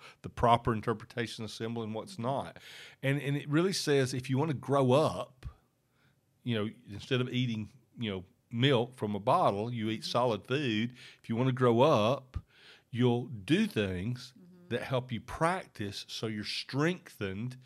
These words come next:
Speaker 1: to be able to know what is correct and incorrect when you function in a spiritual gifting or, like, dream interpretation. So
Speaker 2: Yeah, I mean, honestly, if we believe that we are created beings from a higher power, from who we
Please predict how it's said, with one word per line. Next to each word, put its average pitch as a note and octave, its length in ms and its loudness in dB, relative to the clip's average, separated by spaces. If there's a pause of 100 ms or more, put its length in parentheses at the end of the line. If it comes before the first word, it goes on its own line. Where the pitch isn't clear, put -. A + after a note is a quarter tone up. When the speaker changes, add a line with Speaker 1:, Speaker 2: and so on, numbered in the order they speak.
(220)
Speaker 1:
to C3+ 120 -2
be A#2+ 160 2
able A2 200 -2
to G#2+ 40 -2
know B2+ 440 2
what A2+ 160 0
is G#2 120 -6
correct G#2+ 380 -4
and G#2 80 -6
incorrect A#2 560 -4
when G2 120 -8
you G2+ 120 -6
function A2 580 -4 (380)
in A2 160 -4
a G2+ 40 -6
spiritual G2+ 380 -4
gifting A2+ 440 0
or, G2+ 240 -2 (260)
like, G#2 280 -2
dream A#2+ 240 2
interpretation. E2+ 720 -8
So - 340 -8
Speaker 2:
Yeah, B3+ 300 0
I A3 100 2
mean, B3 340 4
honestly, A3 460 2
if F3+ 120 -2
we C4 100 2
believe F#3 520 0
that D#3+ 220 -2
we F3+ 160 -2
are D#3+ 160 -4
created D#3+ 680 -6
beings D3 480 -6
from D#3+ 180 -20
a C#3+ 40 -10
higher D3+ 380 -8
power, C#3+ 580 -8 (160)
from E3 300 -8 (180)
who F3 120 -6
we F3 240 -6